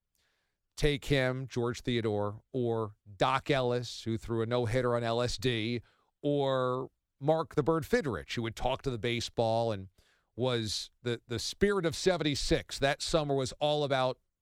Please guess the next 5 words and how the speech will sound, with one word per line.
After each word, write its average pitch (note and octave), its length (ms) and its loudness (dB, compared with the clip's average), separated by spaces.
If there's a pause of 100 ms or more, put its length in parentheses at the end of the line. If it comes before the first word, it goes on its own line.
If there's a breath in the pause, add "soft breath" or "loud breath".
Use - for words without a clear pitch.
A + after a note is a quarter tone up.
(140)
Fidrich. A2 540 0 (520)
These G#3+ 420 0
are A3 120 2
guys D3+ 680 2
that C#3 220 2